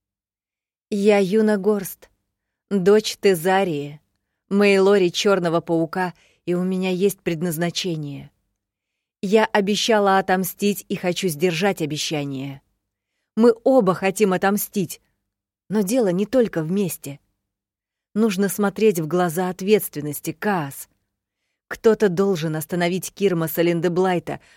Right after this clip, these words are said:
пока он не получил власть. Кто-то должен сделать Квертинд свободным». Каас смотрел на меня, как будто ожидал, что я передумаю. Несколько мгновений мы молчали,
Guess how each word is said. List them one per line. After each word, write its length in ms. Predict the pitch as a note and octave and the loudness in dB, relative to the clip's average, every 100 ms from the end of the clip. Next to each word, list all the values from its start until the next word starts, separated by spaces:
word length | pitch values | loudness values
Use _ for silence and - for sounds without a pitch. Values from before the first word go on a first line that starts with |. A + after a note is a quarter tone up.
| _ | _
пока 300 | G3+ G3 G3 | -4 2 4
он 220 | F#3+ G3 G3 | 4 4 2
не 80 | |
получил 540 | F#3 F#3 F#3 - F3 E3 | 0 2 2 0 -2 0
власть. 480 | E3 D#3 D3 - _ _ _ _ _ _ - | 0 0 -2 -12 _ _ _ _ _ _ -20
Кто-то 520 | - G3+ F#3+ F#3 E3 | -6 0 0 -2 -6
должен 480 | D3 F3+ F3 F3+ E3+ | -2 0 0 -2 -4
сделать 480 | D3 F#3 F3+ F3 | 0 2 2 0
Квертинд 600 | - E3+ G3 F3+ - D#3 - | -4 2 2 2 -4 -8 -6
свободным». 800 | E3+ F3 E3 F3+ D3 D3 C#3 - _ _ _ _ _ _ _ _ _ _ _ _ _ _ _ _ _ | 2 2 2 0 -2 -6 -10 -16 _ _ _ _ _ _ _ _ _ _ _ _ _ _ _ _ _
Каас 500 | F3+ F3+ E3 - - _ _ _ - | -6 -6 -6 -10 -16 _ _ _ -10
смотрел 540 | - E3+ D#3+ F3 F3+ | -6 -4 -4 -4 -2
на 60 | E3 | -4
меня, 300 | D#3+ E3+ E3+ | -4 -6 -6
как 200 | D3+ C#3+ | -8 -10
будто 340 | D#3 - D#3 | -10 -10 -8
ожидал, 440 | C#3+ D3 C#3 D3+ | -8 -10 -8 -8
что 220 | D#3 - D3 | -10 -12 -12
я 140 | C#3+ | -12
передумаю. 760 | - D3 D3 D3 C3+ C3 C3 C#3 _ _ _ _ _ _ _ _ _ _ _ _ _ _ _ _ _ _ _ _ _ _ _ _ _ _ - | -12 -12 -8 -10 -10 -14 -18 -20 _ _ _ _ _ _ _ _ _ _ _ _ _ _ _ _ _ _ _ _ _ _ _ _ _ _ -6
Несколько 480 | G#3+ G#3 F#3 - F3 | -4 -2 -6 -6 -6
мгновений 640 | E3 E3+ E3 F#3 F3+ D3 | -4 -6 -4 -6 -6 -8
мы 100 | D3 | -8
молчали, 640 | D3 C#3+ - D#3 E3 C#3+ | -10 -10 -10 -8 -8 -12